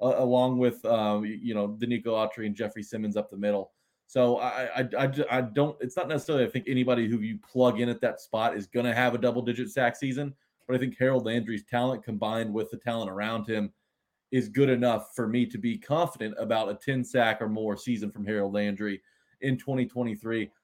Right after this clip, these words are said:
I'm cool with taking the risk and giving him that money if it means, you know, helping, uh, you know, helping to get everybody under the salary cap umbrella. So that's fine in my book. It's a gamble, but scared money don't make money, Austin. You, you, you gotta be willing to roll the dice a little bit in the N F L.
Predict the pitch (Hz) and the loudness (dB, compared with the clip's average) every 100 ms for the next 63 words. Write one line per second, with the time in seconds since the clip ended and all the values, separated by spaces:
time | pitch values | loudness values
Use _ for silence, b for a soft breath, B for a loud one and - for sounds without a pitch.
0 | _ 139 165 180 147 - 151 151 165 160 | _ -2 2 2 0 4 6 8 4 -4
1 | _ 120 131 - 151 143 147 139 139 139 | _ -2 -2 0 2 2 2 0 2 2
2 | 147 - _ _ _ - 127 120 131 135 | 2 -6 _ _ _ -2 0 2 2 4
3 | 139 139 139 123 135 143 127 120 131 131 | 4 4 2 2 0 0 -2 -2 -2 -2
4 | 120 - _ _ _ 123 117 135 139 127 | -4 -10 _ _ _ 0 2 2 2 0
5 | 127 120 95 78 - 123 120 113 123 120 | 0 -4 -8 -10 -12 -8 -4 -2 -2 -4
6 | 104 - _ 120 127 120 120 120 120 117 | -6 -12 _ -4 0 0 2 2 0 -2
7 | 104 98 110 113 123 131 123 127 127 123 | -6 -2 -2 0 0 2 2 2 0 2
8 | 127 131 131 b b b - 131 135 143 | 2 0 -4 b b b 0 2 2 0
9 | - 127 139 117 123 127 143 - 139 127 | 0 0 0 0 0 2 0 -2 -4 -4
10 | 104 123 127 151 170 175 - _ _ _ | 0 2 2 2 0 0 -4 _ _ _
11 | _ 143 143 - _ _ _ _ _ _ | _ 4 4 -2 _ _ _ _ _ _
12 | - - 165 196 190 180 160 135 143 107 | -14 0 4 4 4 2 0 0 -2 -2
13 | 95 87 82 - - 98 113 123 123 127 | -8 -10 -12 -14 -14 -6 -2 0 -2 -4
14 | 135 131 147 151 165 165 151 135 139 131 | -2 4 4 4 2 2 2 4 4 4
15 | 120 123 123 110 101 95 98 78 98 92 | 4 4 4 0 -4 -4 -6 -8 -10 -10
16 | - 95 - | -12 -12 -12